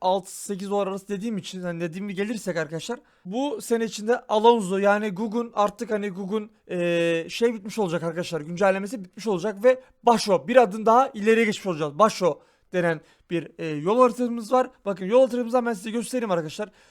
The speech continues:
E, Byron, Shelley, Goog'un, şu an biz Goog'undayız arkadaşlar ve Alonso geldikten sonra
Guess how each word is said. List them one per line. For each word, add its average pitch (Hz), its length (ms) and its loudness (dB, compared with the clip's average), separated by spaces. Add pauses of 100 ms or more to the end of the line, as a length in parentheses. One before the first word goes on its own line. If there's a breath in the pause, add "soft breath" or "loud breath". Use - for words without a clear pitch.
(140 soft breath)
E, 175 220 2 (320 soft breath)
Byron, 220 480 8
Shelley, 233 580 -2 (320)
Goog'un, 240 360 -2
şu 233 200 -2
an 226 120 -2
biz 202 140 -10
Goog'undayız 240 440 -4
arkadaşlar 226 440 0 (260 loud breath)
ve 233 220 2
Alonso 233 440 2
geldikten 233 300 2
sonra 226 340 -4